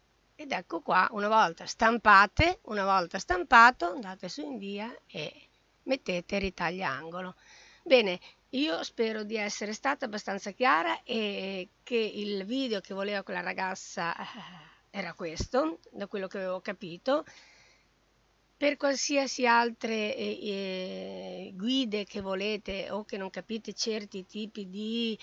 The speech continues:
eh, strumenti e così via, fatemelo sapere e vi farò una piccola guida. Per ora è tutto, iscrivetevi al mio canale, commentate e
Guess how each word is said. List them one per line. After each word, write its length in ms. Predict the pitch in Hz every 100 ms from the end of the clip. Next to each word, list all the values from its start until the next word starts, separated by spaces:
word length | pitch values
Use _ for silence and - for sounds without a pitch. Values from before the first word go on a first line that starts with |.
| - -
eh, 440 | 196 175 170 180
strumenti 680 | - 220 202 208 226 226 -
e 40 | 185
così 300 | 233 254 277
via, 180 | 262 269
fatemelo 400 | 208 240 240 330
sapere 580 | 359 - 202 208 254
e 120 | - 247
vi 120 | 262
farò 440 | 277 240 170 175
una 180 | 202 196
piccola 460 | - 185 - 196 196
guida. 340 | 135 175 180 - - -
Per 220 | - 185
ora 160 | 196 185
è 80 | 220
tutto, 380 | 330 359 - 349
iscrivetevi 760 | 277 - 277 262 240 202 175
al 80 | 165
mio 140 | 185
canale, 500 | 185 185 180 214 220
commentate 840 | - 185 185 185 233 220 214 196 190 - - - _ _
e 560 | 220 220 202 185 180